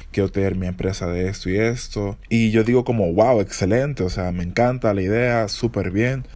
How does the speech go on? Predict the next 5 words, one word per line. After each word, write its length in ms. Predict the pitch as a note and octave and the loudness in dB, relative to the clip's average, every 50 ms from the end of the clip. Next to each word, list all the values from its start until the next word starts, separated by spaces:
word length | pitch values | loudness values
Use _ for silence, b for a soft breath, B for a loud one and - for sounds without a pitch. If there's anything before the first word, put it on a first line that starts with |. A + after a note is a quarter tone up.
| - - - | -14 -6 0
pero 500 | G2+ G2 F#2+ F#2+ F#2+ F2 D#2 - - - - - - - | 2 2 4 4 2 0 0 -2 -6 -10 -16 -16 -8 -2
la 180 | - G#2+ G#2 G2+ | 0 0 2 2
siguiente 360 | - A2 G#2 G#2+ G#2+ A#2+ A#2+ | 2 2 2 2 2 2 2
pregunta 560 | B2 B2 A2+ A#2+ B2 B2 C3 - A#2 A2+ A2 | 4 4 4 4 2 0 2 2 4 4 4
es, 380 | A2 A#2 C3+ D3 D3 - - | 4 2 0 -2 -4 -8 -10